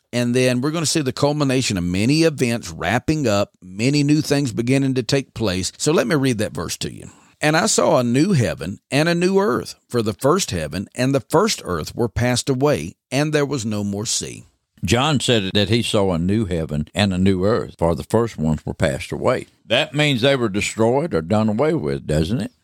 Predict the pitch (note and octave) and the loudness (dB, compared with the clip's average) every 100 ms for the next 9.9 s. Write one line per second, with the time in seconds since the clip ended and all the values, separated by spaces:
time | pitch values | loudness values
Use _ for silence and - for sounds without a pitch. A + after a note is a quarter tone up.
0 | _ _ D#3 D3+ B2+ C#3 D3 D3+ F#3+ F#3 | _ _ -2 -2 -2 2 4 4 2 -2
1 | F#3 A3 G#3+ G3+ F#3 F#3 F#3 F3 - E3+ | -2 -4 -2 0 0 -2 -2 -2 0 0
2 | F3+ E3+ F3 D#3 E3+ F#3 - A#2 G#2 A2+ | 0 2 2 2 -2 -4 -2 -4 -2 -2
3 | D3+ A3+ C#4 F#3 - E3 D3+ E3 C#3+ D3 | 0 0 0 -2 -2 0 0 0 0 0
4 | D#3 - G#2+ G2 F#2+ G2 F#2 F#2 - F#2 | 0 0 -2 -2 -4 -4 -4 -4 -2 -2
5 | E2 C2+ A1+ _ _ _ _ - F3+ A3+ | -2 -6 -12 _ _ _ _ -2 2 2
6 | - E3+ C#3 D#3+ F#3+ C#2 D2+ - - A#2+ | 2 0 2 2 2 -2 -8 -10 -4 0
7 | D#3+ D#3+ C#3 A#2+ - B2 A#2 B2 A#2 C#3 | 0 0 0 0 0 -2 -2 -4 -4 -6
8 | - - _ _ _ _ - B2 D#3+ G#3+ | -6 -14 _ _ _ _ -4 0 2 2
9 | A3 F3 D3+ F3+ F3+ C#3 C#3+ G#3+ | 2 0 0 2 2 2 2 2